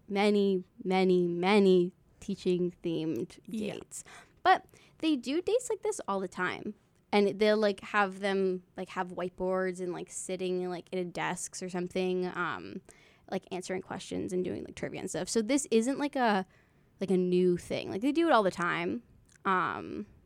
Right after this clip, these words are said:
Speaker 1: but I just think it's, I'm, I'm curious because they might not, but they most definitely will. Um, so listen, Romeo, I, like,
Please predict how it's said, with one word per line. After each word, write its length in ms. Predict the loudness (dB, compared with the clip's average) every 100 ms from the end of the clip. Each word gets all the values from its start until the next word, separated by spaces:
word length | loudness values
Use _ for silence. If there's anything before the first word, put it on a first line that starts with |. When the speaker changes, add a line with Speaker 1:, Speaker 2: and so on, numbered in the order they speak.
| _ _ _ _
Speaker 1:
but 260 | -4 -4 -4 -6
I 80 |
just 180 | -6 -6
think 200 | -6 -6
it's, 120 | -8 2
I'm, 320 | 4 6 4 -2 -12 _ _ 2
I'm 180 | 2 2
curious 680 | -2 0 2 4 2 -4 -8
because 440 | 0 2 0 -4 _ _ _ 2
they 160 | 4
might 320 | 6 4 4
not, 360 | 2 4 2 2
but 160 | -2 0
they 100 | -2
most 280 | -2 -6 -10
definitely 420 | -12 -12 -12 -14
will. 380 | -14 -12 -12 -14 -18 -20 -20 0
Um, 640 | 2 4 4 4 2 0 -4 -12 _ _ _ _ -20 -20 -16
so 600 | 0 2 4 4 2 -2 -10 -20 _ _ _ _ _
listen, 540 | -4 -2 0 -2 -2 -4
Romeo, 1000 | -8 -4 0 2 2 2 4 6 6 4 0 -10 -14 -16 _ _ _ _ _ _ 2
I, 280 | 4 4 4
like, 480 | 2 2 0 -10